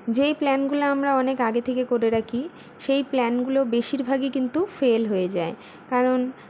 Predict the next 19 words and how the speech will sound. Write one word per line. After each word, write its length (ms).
আগে 240
থেকে 220
করে 260
রাখা 220
প্ল্যান 260
নানা 340
কারণে 380
ভেস্তে 380
যায়। 200
আর 140
যেই 220
প্ল্যানগুলো 460
আমরা 220
হুট 260
করে 200
করি, 300
সেই 220
প্ল্যানগুলো 540
কিন্তু 320